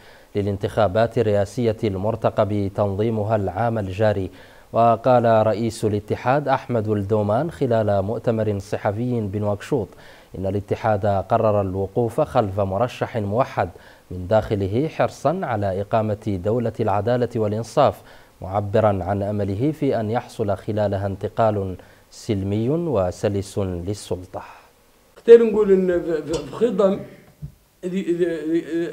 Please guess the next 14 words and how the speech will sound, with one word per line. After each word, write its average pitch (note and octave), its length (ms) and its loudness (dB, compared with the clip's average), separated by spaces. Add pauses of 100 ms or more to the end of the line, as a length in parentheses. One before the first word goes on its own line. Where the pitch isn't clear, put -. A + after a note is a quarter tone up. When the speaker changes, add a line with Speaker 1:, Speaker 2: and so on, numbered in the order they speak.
(120)
Speaker 2:
ذي G#3+ 160 10
التعاطي F3 800 -2
اللي C#3+ 320 -10 (280)
خالق F3+ 340 0
الآن D#3+ 380 -6
في C3+ 60 -8
الساحة، C#3+ 520 -10 (460)
و-، F3+ 520 0
وحرصا G3+ 540 2
على E3+ 420 0 (260)
تثبيت A#3 580 2
خ-، E3+ 540 0
خطاب F#3 420 0
الاتحاد D3+ 640 -4